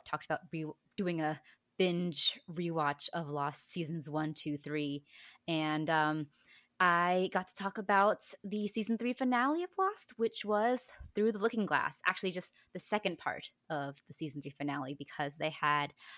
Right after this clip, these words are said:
uh, another critic to talk about the first half. And, um, it's a lot of fun. You can listen to the episode, um, online, and I'll have link-, have it linked in the show notes too. Um, but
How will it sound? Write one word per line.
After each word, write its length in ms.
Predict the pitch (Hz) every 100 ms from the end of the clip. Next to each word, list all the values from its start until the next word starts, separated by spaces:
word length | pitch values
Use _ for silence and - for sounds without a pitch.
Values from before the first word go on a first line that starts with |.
| - -
uh, 140 | 151 -
another 320 | 180 170 170
critic 240 | - 156
to 80 | -
talk 160 | 151 143
about 160 | 160
the 60 | - -
first 240 | 147 -
half. 360 | - 135 139 - - - - -
And, 380 | 180 175 175 175
um, 300 | 170 170 170 -
it's 220 | 240 -
a 80 | 277
lot 180 | 285
of 140 | 294 294
fun. 220 | 262 294
You 80 | 247
can 220 | 240 226 - _ _
listen 340 | 190 202 233 220 -
to 340 | 214 202 196 170
the 240 | 180 180 175
episode, 760 | 175 196 190 196 175 170 165 165 -
um, 560 | 160 156 156 151 147 - -
online, 840 | 165 156 156 156 156 151 160 185
and 120 | 202 165
I'll 280 | 151 143 160
have 120 | 147
link-, 240 | 151 165 -
have 100 | 185
it 80 | 151
linked 160 | 170 160
in 60 |
the 40 | 156
show 180 | -
notes 260 | 156 151 -
too. 320 | - 156 214 _ - - - -
Um, 240 | 165 165
but 180 | 170 160